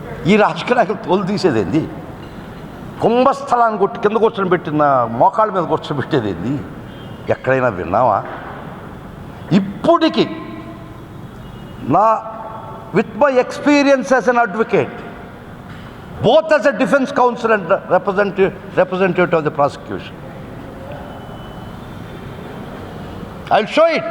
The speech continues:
తోలు తీస్తా, నాలుగు కోస్తా. I'll show it. ఇంకొక ఆయన చంపేస్తా. హా,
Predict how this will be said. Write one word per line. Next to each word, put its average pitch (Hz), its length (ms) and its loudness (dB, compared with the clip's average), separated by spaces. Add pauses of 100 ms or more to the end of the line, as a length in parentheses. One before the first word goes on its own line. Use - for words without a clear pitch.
(1200)
తోలు 247 160 4
తీస్తా, - 520 0 (280)
నాలుగు 170 400 2
కోస్తా. - 360 -2 (1500)
I'll 214 120 0
show 302 160 6
it. 196 120 -2 (1040)
ఇంకొక 220 280 4
ఆయన 233 240 4
చంపేస్తా. 165 480 2 (1900)
హా, 226 140 4